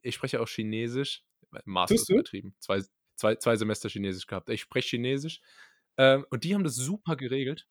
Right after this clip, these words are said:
Speaker 2: Nee, nee, nee, nee, warte, da muss ich intervenieren. Äh, dann sag mal jetzt irgendwas auf
Speaker 1: Okay.
Speaker 2: Chinesisch.
Speaker 1: Ni hao, wo xiao Julius, wo shi de ge zhen. Ni hao ma.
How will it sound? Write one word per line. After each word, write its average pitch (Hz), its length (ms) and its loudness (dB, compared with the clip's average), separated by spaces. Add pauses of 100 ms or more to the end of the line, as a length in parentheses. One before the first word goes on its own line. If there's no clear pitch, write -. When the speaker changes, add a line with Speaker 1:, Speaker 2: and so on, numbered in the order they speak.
Speaker 2:
Nee, 196 100 4
nee, 233 140 4
nee, 240 120 4
nee, 202 160 6
warte, 147 220 2
da 139 140 -2
muss 180 180 -4
ich 170 60 -6
intervenieren. 156 720 -4
Äh, 127 260 -4
dann 143 160 -2
sag 175 160 -4
mal 113 260 -2
jetzt 120 160 -4
irgendwas 120 300 -6
auf 120 60 -6
Speaker 1:
Okay. 107 140 -4
Speaker 2:
Chinesisch. 110 520 -6 (2250)
Speaker 1:
Ni 131 160 0
hao, 117 380 6
wo 117 180 4
xiao 117 380 4
Julius, 101 580 -2 (160)
wo 110 200 0
shi 135 260 4
de 95 120 0
ge 117 220 4
zhen. 95 280 -2 (1300)
Ni 117 120 -2
hao 139 240 2
ma. 95 300 -2